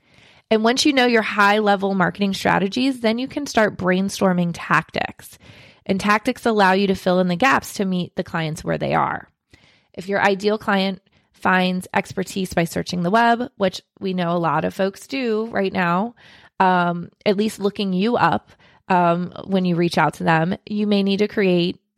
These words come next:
you, or you may want to create a landing page that highlights your specific expertise and some thought leadership content. You might also have some testimonials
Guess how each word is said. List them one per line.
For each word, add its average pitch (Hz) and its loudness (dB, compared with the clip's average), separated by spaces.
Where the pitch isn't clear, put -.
you, 196 -2
or 196 4
you 190 0
may 180 2
want 175 0
to 226 -6
create 165 0
a 185 2
landing 180 0
page 170 0
that - -2
highlights 175 0
your 185 -4
specific - -6
expertise - -6
and 190 4
some 170 -6
thought - 0
leadership 226 -2
content. 208 -2
You 190 -8
might 175 -2
also 185 2
have 165 -2
some 170 -6
testimonials 190 0